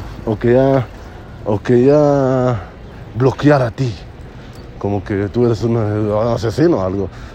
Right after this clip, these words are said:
¿no? Pasó mucho a, pues, también a mí, pasó mucha gente que trabaja en ventas anteriormente,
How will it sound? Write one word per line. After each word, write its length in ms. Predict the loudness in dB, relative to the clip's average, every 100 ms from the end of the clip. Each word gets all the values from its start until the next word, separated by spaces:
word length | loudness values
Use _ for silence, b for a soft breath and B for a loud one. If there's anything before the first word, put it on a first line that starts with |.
| B -4
¿no? 200 | 0 0
Pasó 360 | 0 -2 -2 0
mucho 320 | -2 -2 -4
a, 240 | -2 -4 -6 B B B -14
pues, 100 | 0
también 260 | 4 4
a 60 | 4
mí, 200 | 2 2 -2 -12 B B B B -12
pasó 240 | -12 -4 -2 0 0
mucha 240 | -2 -2
gente 220 | -4 -4
que 60 | -6
trabaja 340 | -2 -2 0
en 120 | -2 -2
ventas 300 | -2 -2 -6
anteriormente, 680 | -4 -2 -2 0 0 -2